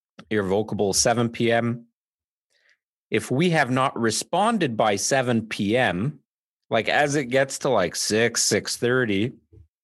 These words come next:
the buyer's agent is calling, you know, asking, "What's going on? What's going on? Are you gonna accept the offer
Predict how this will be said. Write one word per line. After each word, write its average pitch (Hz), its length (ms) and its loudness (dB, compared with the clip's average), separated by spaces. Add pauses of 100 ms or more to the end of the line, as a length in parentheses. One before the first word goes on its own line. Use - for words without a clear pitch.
(720)
the 110 140 0
buyer's 131 560 2
agent 110 420 0
is 120 140 0
calling, 139 640 0 (680)
you 131 100 0
know, 127 320 0 (100)
asking, 120 460 0
"What's 139 220 0
going 160 240 0
on? 151 280 0
What's 139 160 -4
going 156 260 0
on? 175 180 0
Are 135 40 0
you 120 120 -2
gonna 135 160 0
accept 135 320 0
the 110 140 -2
offer 160 600 -2